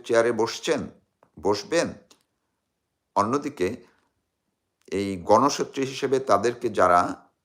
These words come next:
ট্রিট করছেন, তারাই বা কি করবেন? তারা যে তাদের প্র-, পরিণতি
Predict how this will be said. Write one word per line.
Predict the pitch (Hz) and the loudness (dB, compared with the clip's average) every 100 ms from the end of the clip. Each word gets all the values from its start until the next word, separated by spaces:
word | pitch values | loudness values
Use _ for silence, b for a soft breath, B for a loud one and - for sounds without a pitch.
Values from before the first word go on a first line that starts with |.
| _ - | _ -4
ট্রিট | 131 139 - | -2 -2 -2
করছেন, | 110 - - 131 - b b b _ | -2 -2 -6 -6 -10 b b b _
তারাই | 110 127 135 | 8 8 8
বা | 131 | 6
কি | 120 117 | 2 -2
করবেন? | - 78 67 53 87 _ _ _ _ _ _ _ 87 | -2 -4 -4 -10 -12 _ _ _ _ _ _ _ 2
তারা | 92 107 | 4 2
যে | 110 120 117 - b b b _ _ _ _ - | 2 0 0 -4 b b b _ _ _ _ -2
তাদের | 85 85 117 110 - | 0 0 -2 -4 -6
প্র-, | 98 95 - 90 | 0 0 -2 -2
পরিণতি | 107 104 113 113 - 127 | 0 2 0 -4 -6 -6